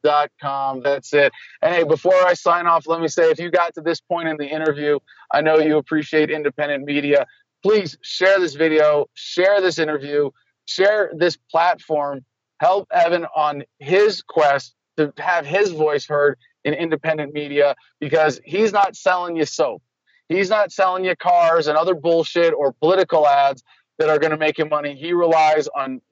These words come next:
the audience on the internet, as, as, as I do, to be active and engaged in promoting independent media. So if you like this, if this represents you, share it, support him, and whatever independent media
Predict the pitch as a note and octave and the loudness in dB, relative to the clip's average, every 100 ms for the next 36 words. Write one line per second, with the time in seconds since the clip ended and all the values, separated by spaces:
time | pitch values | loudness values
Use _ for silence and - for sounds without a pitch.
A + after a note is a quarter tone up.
0 | - C3 - D#3 E3 E3 E3 D#3 - C#3+ | -12 -10 -2 2 4 2 -2 -8 -14 -12
1 | C#3 D3+ D3 C#3+ C3+ _ _ - - C#3 | -6 -4 0 -2 -4 _ _ -16 -6 -2
2 | C#3 C3 C#3+ C3 C#3+ C#3 D#3 D#3 D3+ - | 0 0 -2 2 2 4 4 4 0 -6
3 | C#3 C#3 - C#3+ E3+ F#3+ E3 D#3 D3+ D3 | -6 -4 -2 -2 0 0 -2 -4 -6 0
4 | D3+ D3+ - D3 - C#3 C#3+ D3 D#3 D#3 | 2 2 -4 -14 -6 -4 2 2 4 0
5 | D3+ - D#3+ D#3+ D3+ D3+ C#3+ C#3+ C3 A#2 | -6 -12 -8 -6 -4 -6 -8 -8 -6 -2
6 | C3+ C3 C#3+ C#3+ D#3+ F3+ - E3 D#3 C3 | 2 0 0 2 4 2 2 2 2 -2
7 | D3+ D#3+ D#3+ D3+ D3 D3+ D3 - C#3+ C#3 | -2 0 0 0 0 0 -4 -10 -8 -8
8 | _ _ _ - E3 D#3 D3+ - C#3 - | _ _ _ -4 2 4 2 -2 -12 0
9 | D3+ D3+ D3 C3+ _ _ - C#3 D3+ D3+ | 2 2 0 -4 _ _ 0 2 2 2
10 | C#3+ D3 C#3 C#3+ C#3 C3+ C#3 C3 C3 C3 | 0 -2 -8 -10 -10 -8 -8 -4 -2 -2